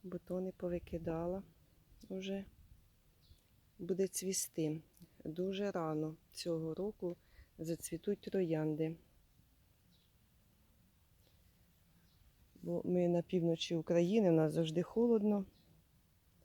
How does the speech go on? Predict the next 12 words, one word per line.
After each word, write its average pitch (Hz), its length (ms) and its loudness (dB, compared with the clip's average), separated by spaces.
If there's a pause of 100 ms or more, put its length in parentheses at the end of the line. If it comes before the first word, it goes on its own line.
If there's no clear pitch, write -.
(280)
А 180 100 -6
це 202 520 -2
вже, 185 260 -2
дивлюся, 185 560 2 (1600)
троянди 180 460 -2
бутони 170 460 -2
викидають. 160 600 -4
Такого 190 360 -4
ще 175 200 0
не 170 120 0
було 165 300 -4
ніколи. 151 800 -4